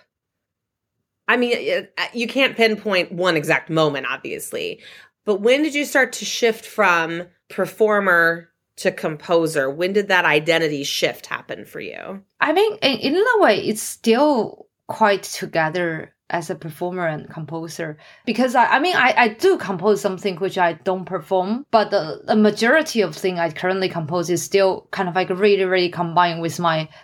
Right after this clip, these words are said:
Speaker 2: performer nature, where I, I play on the piano, or even,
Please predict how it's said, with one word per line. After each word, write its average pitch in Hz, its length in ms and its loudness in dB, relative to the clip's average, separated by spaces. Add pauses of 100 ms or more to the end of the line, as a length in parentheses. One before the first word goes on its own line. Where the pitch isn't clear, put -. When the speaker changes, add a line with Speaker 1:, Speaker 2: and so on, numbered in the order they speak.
(120)
Speaker 2:
performer 175 680 0 (240)
nature, 175 500 2
where 170 440 2
I, 165 360 0 (240)
I 170 180 0
play 170 640 0 (480)
on 175 220 0
the 170 80 -4
piano, 202 720 2
or 190 340 2
even, 196 460 0